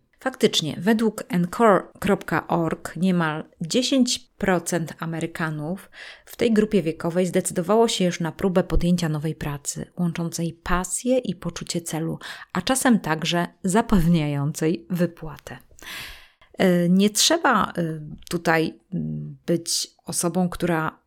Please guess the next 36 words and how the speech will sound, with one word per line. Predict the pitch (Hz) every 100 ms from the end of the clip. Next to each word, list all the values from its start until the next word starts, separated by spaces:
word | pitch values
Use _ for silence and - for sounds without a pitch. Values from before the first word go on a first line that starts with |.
| _ _ _
jest, | 196 170 165 - _ _
pracuje | - 170 180 170
tylko | 175 170
wolontaryjnie | 170 180 175 180 208 190 160 151
i | - 175
może | 170 180 233 190 165 -
być | 156 147
to | -
taka | 147 - - 165 151
sytuacja, | - - 151 160 156 156
że | 156 160
jeżeli | 160 160 160 160
w | 147
wieku | 165 165
sześćdziesięciu | 165 170 151 165 165 156 160
lat | 165 -
ktoś | - 151
przechodzi | - 170 175 160
na | 160
emeryturę | 165 165 156 180 175
i | 165
ta | 165 170 165 _ _
emerytura | 180 170 170 165 165 165
jest | 160
niesatysfakcjonująca, | 170 190 196 185 156 - - - 165 160 160 151 - 214 - - - - _
to | -
być | 175 185
może | 214 247 240 196
może | 160 165 185 180
rozwinąć | 165 156 180 190 156 160
swoje | - 175 165
skrzydła | 165 - 170 165 165
jeszcze | 170 165
w |
innych | 175 165 165
obszarach. | - 180 160 185 -